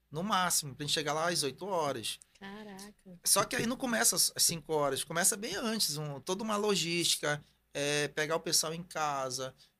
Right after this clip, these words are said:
Speaker 1: né? Então, tem gente que nem dorme no, no dia. Mas, assim,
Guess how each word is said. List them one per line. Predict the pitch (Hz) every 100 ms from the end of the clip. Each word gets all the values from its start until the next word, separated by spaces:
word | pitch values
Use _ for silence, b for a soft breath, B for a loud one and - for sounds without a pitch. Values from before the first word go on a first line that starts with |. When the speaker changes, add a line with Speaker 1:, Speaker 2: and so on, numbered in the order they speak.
| -
Speaker 1:
né? | 135 143 160
Então, | 156 147 160 175
tem | 165 170
gente | 180 -
que |
nem | 180 190
dorme | 226 208 190 196
no, | 190 196 175 147
no | - 196 165 190
dia. | 175 175 165 131 - B B B B B
Mas, | 190 240
assim, | 254